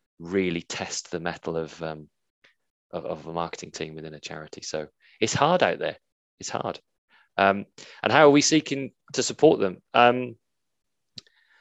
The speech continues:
our platform's built for this. Uh, <laughs> the thing about GivePenny, we, we've been around quite a while, actually. We, it was twenty sixteen when we launched to the public.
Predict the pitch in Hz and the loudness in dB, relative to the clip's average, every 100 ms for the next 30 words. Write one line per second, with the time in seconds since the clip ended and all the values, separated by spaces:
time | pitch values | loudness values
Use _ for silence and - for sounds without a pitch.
0 | _ _ - 135 139 147 131 139 123 107 | _ _ 2 4 6 6 4 4 2 2
1 | - 123 - 104 87 - - - _ - | 6 6 4 -2 -2 -4 -12 -18 _ -2
2 | 104 104 - - - - - - - 139 | 4 4 2 -2 -4 -4 -8 -12 -4 2
3 | 156 147 139 139 - 135 135 120 - 120 | 6 6 6 2 4 2 4 0 0 -2
4 | 131 143 127 143 - 104 92 127 107 87 | 2 4 6 4 4 4 4 2 0 -4
5 | - - 87 104 - _ _ _ _ _ | -6 -4 -2 -4 -6 _ _ _ _ _
6 | - - - 123 - - 110 120 107 92 | -14 -8 0 0 0 -2 2 2 2 0
7 | 92 95 95 - 87 - 101 92 - - | 0 -2 -2 -4 -4 0 0 0 -2 -10